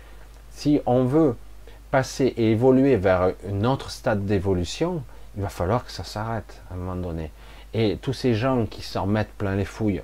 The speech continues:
à un niveau astronomique, là on en arrive à une aberration, euh, qui défie l'entendement. Euh, certains, euh, ils ont des fortunes, on se demande pourquoi, quoi, parce que, je veux dire, ce sont pas des dieux vivants, hein, ce sont des merdes vivantes souvent.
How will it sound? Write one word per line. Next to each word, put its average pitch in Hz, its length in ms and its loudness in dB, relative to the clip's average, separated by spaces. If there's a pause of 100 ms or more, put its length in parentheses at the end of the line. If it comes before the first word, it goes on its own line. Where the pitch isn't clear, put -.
(160)
à 80 160 -4
un 107 160 0
niveau 120 580 6 (380)
astronomique, - 920 0 (520)
là 90 160 -4
on 95 120 -4
en 82 120 -6
arrive 95 360 -2
à 82 120 -8
une 92 140 -6
aberration, 95 800 -2
euh, 73 60 -8 (600)
qui - 160 -8
défie 95 540 -2
l'entendement. 107 800 -2
Euh, 82 120 -8 (640)
certains, 113 480 -6
euh, 87 420 -6 (400)
ils 95 100 -6
ont 92 80 -2
des 92 100 0
fortunes, 127 400 -4
on 101 80 0
se 87 80 -4
demande 92 220 -2
pourquoi, 139 640 -4
quoi, 85 160 -6
parce 85 220 -8
que, 87 120 -8
je 82 100 -6
veux 80 40 -8
dire, 90 260 -8
ce - 140 -16
sont 80 120 -10
pas 87 140 -6
des 90 120 0
dieux 95 160 -2
vivants, 107 480 0
hein, 107 80 -4
ce - 160 -16
sont 73 80 -10
des 73 160 -6
merdes 95 320 0
vivantes 87 400 -2
souvent. 110 440 -4